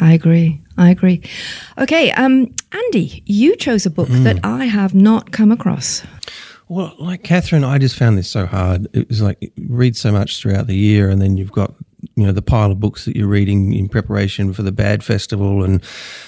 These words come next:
Speaker 2: it's all kind of getting confused. But yeah, Willie Vlautin's The Night Always Comes, and I've realised it's not so much a crime novel as a, a novel set in a criminal world.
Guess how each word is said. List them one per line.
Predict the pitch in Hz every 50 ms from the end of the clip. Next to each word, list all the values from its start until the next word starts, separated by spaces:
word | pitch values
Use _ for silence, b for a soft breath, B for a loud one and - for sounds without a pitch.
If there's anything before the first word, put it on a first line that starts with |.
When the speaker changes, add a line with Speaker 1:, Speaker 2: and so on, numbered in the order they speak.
| B
Speaker 2:
it's | B - -
all | 131 127 113
kind | - 123 110 104
of |
getting | 101 104 101 98 92
confused. | 98 98 92 - - 113 113 110 110 104 98 -
But | - 110 107 -
yeah, | - 147 160 -
Willie | 120 110 156 208 196 170
Vlautin's | 127 127 127 131 123 - 110 98 - 117 -
The | - 110
Night | 117 135 135 127 - -
Always | 117 117 110 104 101 98 92
Comes, | - - - 101 101 95 - 147 139 -
and | - 113 113
I've | 117 117 113 120 - - - _ _ _ _ _ _ _ -
realised | 127 123 151 190 247 269 202 160 131 120 - -
it's | 135 120 - -
not | - 151 214 269
so | - - 208
much | 185 151 123 -
a | - -
crime | - - - - - 127 117 120 135 143 143 143
novel | 127 107 98 95 101 92 104 - -
as | 107 104 101 107
a, | 101 98 98 101 - - _ b b b b b b b b b b _ _ _ _ - _ _ -
a | 110 107
novel | 110 120 123 120 123 110
set | 98 - - 110 104 -
in | 110 101
a | 98 92
criminal | - - 104 98 95 95 101 98
world. | 98 92 98 104 110 - -